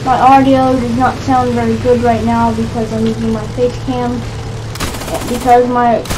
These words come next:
actual microphone broke, not working correctly. So today, guys, we're just doing some, uh, tank or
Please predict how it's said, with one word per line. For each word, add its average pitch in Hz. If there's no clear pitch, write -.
actual 247
microphone 240
broke, 247
not 233
working 240
correctly. 247
So 254
today, 262
guys, 247
we're 240
just 240
doing 226
some, 214
uh, 208
tank 233
or 226